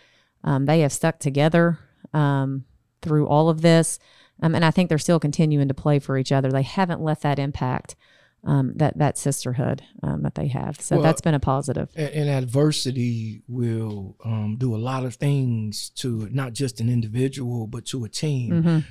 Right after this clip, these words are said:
Speaker 2: So hopefully, you know, the adversity that the team is going through right now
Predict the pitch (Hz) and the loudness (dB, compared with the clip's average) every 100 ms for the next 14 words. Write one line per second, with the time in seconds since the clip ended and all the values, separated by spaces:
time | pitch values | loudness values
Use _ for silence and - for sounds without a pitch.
0 | - - - 143 127 123 143 202 196 170 | -12 -8 -4 -2 -2 -4 -2 -2 -2 -4
1 | 160 156 190 147 139 135 135 143 139 123 | -4 -4 -6 -4 -4 -6 -6 -6 -4 -2
2 | 143 151 - 151 139 131 123 117 - 143 | -2 -2 -4 -4 -4 -4 -6 -6 -2 0
3 | 135 120 143 135 131 139 135 135 131 139 | 0 -2 -2 -2 -2 -4 -4 -4 -4 -4
4 | 139 135 | -4 -6